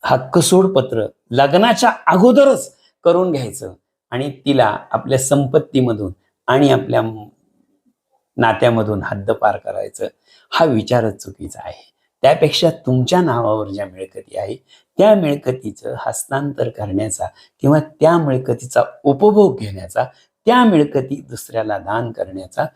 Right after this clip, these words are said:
अधिकार तुम्हाला आहे. त्या अधिकाराचा वापर करा. उ-, उलट अधिकाराचा वापर करू नका. केवळ हक्क सोडपत्र करून घेण्याचा अट्टहास करू नका. जर आपण व्यवस्थितरित्या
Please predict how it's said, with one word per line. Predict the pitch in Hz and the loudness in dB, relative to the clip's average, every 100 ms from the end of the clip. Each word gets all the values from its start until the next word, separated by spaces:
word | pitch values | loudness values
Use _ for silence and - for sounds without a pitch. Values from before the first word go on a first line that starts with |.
| _ _ - | _ _ -4
अधिकार | 113 131 131 113 | -2 0 0 0
तुम्हाला | - 98 95 92 | -2 -8 -8 -8
आहे. | 90 87 - _ _ - | -10 -10 -14 _ _ 2
त्या | 294 269 | 4 6
अधिकाराचा | 220 202 170 135 123 104 | 4 2 2 2 0 -4
वापर | 98 95 98 101 | -8 -10 -14 -20
करा. | - 110 139 180 _ _ _ _ _ _ - | -6 -2 -2 -4 _ _ _ _ _ _ -12
उ-, | 269 - _ _ _ _ 120 | -12 -12 _ _ _ _ -2
उलट | 117 131 | 2 2
अधिकाराचा | 131 107 104 98 92 92 - | 2 -2 -2 -4 -2 -4 -4
वापर | 95 87 - 101 | -4 -4 -6 -14
करू | - 117 | -4 0
नका. | 135 120 120 - | 2 0 -2 -6
केवळ | - _ - 117 123 110 | -8 _ -2 2 2 2
हक्क | - - 160 | -4 -6 -4
सोडपत्र | - 190 226 175 135 135 | 2 4 4 2 -4 -2
करून | 117 117 113 110 | -2 -4 -8 -10
घेण्याचा | 98 95 - 104 | -14 -16 -16 -16
अट्टहास | 90 _ 107 107 - _ _ _ _ | -16 _ -14 -12 -14 _ _ _ _
करू | 196 214 | 2 4
नका. | 170 107 98 90 - _ _ _ _ _ 98 | 2 0 -4 -8 -10 _ _ _ _ _ -12
जर | 98 151 151 | 0 2 2
आपण | 104 - 101 95 - | -2 -4 -6 -6 -6
व्यवस्थितरित्या | 98 113 127 - - 165 123 110 - 98 | -4 -4 -4 -6 -6 -4 -4 -6 -6 -10